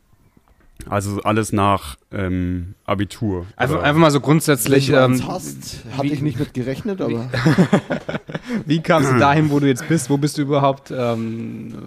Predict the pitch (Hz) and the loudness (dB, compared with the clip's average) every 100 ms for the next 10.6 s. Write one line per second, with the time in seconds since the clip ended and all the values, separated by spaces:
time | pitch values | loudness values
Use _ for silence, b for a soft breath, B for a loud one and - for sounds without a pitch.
0 | - 117 - - 107 107 - 117 117 113 | -10 -10 -8 -8 -6 -8 -10 -8 -4 -4
1 | 113 113 117 113 110 110 117 - 165 _ | -2 -4 -4 -4 -4 -4 -6 -10 -12 _
2 | _ _ - 113 - - _ b b b | _ _ -14 -12 -12 -16 _ b b b
3 | - 110 117 120 117 120 117 - 135 135 | -4 2 4 2 -2 -4 -8 -6 -6 -6
4 | - 107 120 - 127 117 104 - 107 101 | -8 -6 -6 -4 -4 -4 -6 -6 -4 -4
5 | - _ - - - _ 127 196 - 135 | -6 _ -18 -18 -18 _ 2 2 0 -2
6 | - 123 - - - 127 139 127 117 - | 0 -4 -4 -8 -4 -4 -2 -2 -4 -10
7 | - 98 107 110 104 98 127 117 107 107 | -12 -10 -10 -6 -6 -6 -6 -4 -2 -4
8 | 110 104 101 107 _ - 107 - 95 90 | -4 -6 -4 -8 _ -6 -6 -4 -6 -6
9 | 98 110 b b b b b 104 101 95 | -8 -14 b b b b b -4 -4 -4
10 | - 95 98 95 95 98 | -6 -4 -2 -2 -4 -6